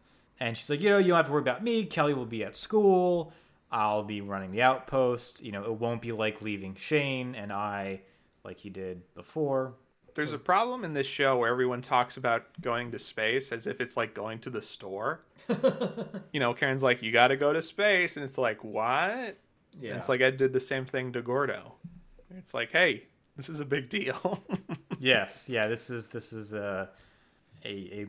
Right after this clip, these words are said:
Speaker 1: life-altering decision he makes. But he does end up making the decision. He invites Gordo and Danny to the outpost to say, "Hey, I am going to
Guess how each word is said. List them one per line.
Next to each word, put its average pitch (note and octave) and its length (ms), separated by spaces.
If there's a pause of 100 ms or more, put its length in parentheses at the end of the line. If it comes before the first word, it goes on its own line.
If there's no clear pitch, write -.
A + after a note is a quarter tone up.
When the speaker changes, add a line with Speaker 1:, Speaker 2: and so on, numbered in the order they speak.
(140)
Speaker 1:
life-altering B2+ 920
decision A2+ 420
he G#2+ 140
makes. A#2+ 480
But - 320
he F3 180
does D3+ 260
end C3 220
up C3+ 80
making A2+ 340
the G#2+ 80
decision. D3+ 540
He B2 180
invites A2+ 380
Gordo G2 460
and F#2 180
Danny A#2+ 540 (300)
to G#2+ 100
the B2+ 120
outpost D3+ 540
to A2+ 80
say, C3 300
"Hey, D3 420 (500)
I A2 300
am A#2 380
going G#2+ 420
to A2+ 240